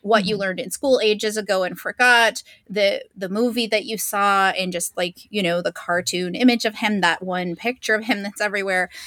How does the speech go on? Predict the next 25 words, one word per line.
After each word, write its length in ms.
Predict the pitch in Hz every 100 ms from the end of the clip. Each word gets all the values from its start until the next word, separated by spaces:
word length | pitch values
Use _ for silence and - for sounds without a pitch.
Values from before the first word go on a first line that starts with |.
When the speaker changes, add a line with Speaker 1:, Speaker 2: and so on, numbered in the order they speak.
| -
Speaker 1:
And 140 | 202 -
all 200 | 214 233
of 60 | 233
that 140 | 190
is 120 | 185
just 200 | - - _ _ _
kind 220 | - 196
of 80 | 180
mashed 340 | 190 190 190 -
together 320 | 185 185 180
in 80 | 170
your 100 | 170
head 320 | 233 190 180
to 100 | 196
create 420 | - 196 190 196
this, 300 | 185 175 - - _ _ _
this 300 | 175 196 180
illusion 460 | 175 185 339 185 170
of 80 | 175
who 140 | 202
you 140 | 185
think 260 | 175 180 180
he 120 | 175
would 160 | 160 175
be, 420 | 240 - 67